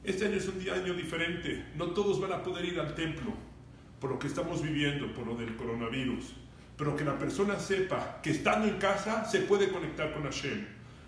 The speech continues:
puede elevarse espiritualmente hablando y también puede justificar a la creación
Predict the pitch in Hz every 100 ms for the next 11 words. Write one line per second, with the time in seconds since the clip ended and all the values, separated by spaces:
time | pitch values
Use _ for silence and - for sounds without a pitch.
0 | - 170 190 196 190 180 165 160 202 202
1 | 208 - 156 - 160 147 147 135 127 107
2 | - 120 135 139 147 214 233 - - -
3 | - - 156 147 139 151 170 175 - -
4 | - 165 160 147 147 - 143 143 139 165
5 | 165 - 87 - - - 135 120 147 131
6 | - 160 160 202